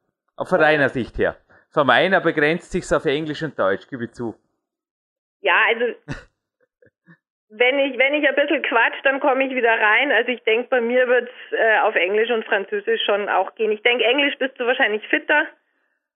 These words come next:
Speaker 2: Ähm, wenn ich
Speaker 1: Hm.
Speaker 2: Englisch spreche, dann fallen mir manchmal die Sachen in Französisch ein.
Speaker 1: <laughs>
Speaker 2: Aber, ähm, das müsste schon,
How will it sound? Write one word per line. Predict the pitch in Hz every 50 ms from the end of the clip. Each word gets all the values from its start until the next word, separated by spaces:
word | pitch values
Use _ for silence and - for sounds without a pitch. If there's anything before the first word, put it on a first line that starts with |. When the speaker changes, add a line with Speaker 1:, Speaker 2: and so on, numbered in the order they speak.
| _ _ - 220
Speaker 2:
Ähm, | 226 233 233 240 240 254 247 233
wenn | 302 277 254
ich | 233
Speaker 1:
Hm. | - -
Speaker 2:
Englisch | - 247 339 370 392 370 - -
spreche, | - 240 240 269 269
dann | - 233 233
fallen | - 254 214 247
mir | 254 233
manchmal | 233 214 214 247 - 262 233 233
die | 233 233
Sachen | - 214 240 240 254
in | 247 233
Französisch | 226 - 233 220 220 - 254 254 277 269 262 -
ein. | - - 240 247 269 254 - _ _ - - -
Speaker 1:
<laughs> | 156 139 - _ _ -
Speaker 2:
Aber, | 247 226 226 233 220 220 226 220 220 214 -
ähm, | - 233 226 220 220 220 220 214 208 -
das | 247 240 240
müsste | 262 233 247 247 - - -
schon, | 254 226 226 220 220